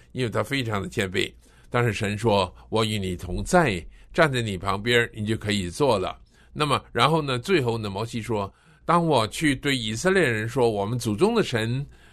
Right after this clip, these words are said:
把我叫到他的面前，告诉我说，“我要把你们带出埃及。”那么我应该怎么告诉他们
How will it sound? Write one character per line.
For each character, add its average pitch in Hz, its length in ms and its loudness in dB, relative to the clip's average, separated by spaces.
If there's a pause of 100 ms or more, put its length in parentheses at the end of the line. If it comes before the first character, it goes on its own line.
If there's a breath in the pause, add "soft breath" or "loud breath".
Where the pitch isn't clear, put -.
把 139 320 6
我 92 560 0 (120)
叫 143 260 6
到 104 180 2
他 117 160 -4
的 107 80 -4
面 110 240 -4
前， 92 340 -4 (280 soft breath)
告 160 160 2
诉 120 100 -2
我 95 140 0
说， 95 340 -4 (280 soft breath)
“我 101 200 -2
要 117 220 4
把 107 180 -2
你 120 160 -4
们 90 200 -6
带 113 180 2
出 107 200 -6
埃 110 200 -4
及。” 95 320 -8
那 185 100 -2
么 180 160 2
我 101 280 -2
应 165 280 -2
该 156 360 -2
怎 127 240 -2
么 120 120 -2
告 226 220 4
诉 135 160 -2
他 110 160 -2
们 92 240 -4